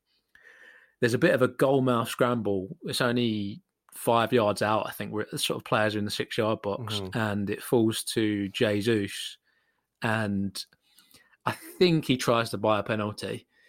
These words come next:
Speaker 1: I think
Speaker 2: Yeah.
Speaker 1: he goes down a little bit easy. I think his back's the goal, so it's hard to shoot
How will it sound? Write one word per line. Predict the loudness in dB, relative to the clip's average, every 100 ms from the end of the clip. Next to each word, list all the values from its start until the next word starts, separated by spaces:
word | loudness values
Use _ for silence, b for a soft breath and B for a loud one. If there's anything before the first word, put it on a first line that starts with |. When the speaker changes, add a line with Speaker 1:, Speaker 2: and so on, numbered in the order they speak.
| b
Speaker 1:
I | -4
think | -2 0
Speaker 2:
Yeah. |
Speaker 1:
he |
goes | 0 2 2
down | 0 0 0
a | 0
little | 0 -2
bit | -4
easy. | -4 -2 -4
I |
think | 0 2 2
his | 0
back's | 0 -2 -2 -4
the |
goal, | 0 0 0
so |
it's | -2
hard | 2 2 0
to |
shoot | -4 -2 -2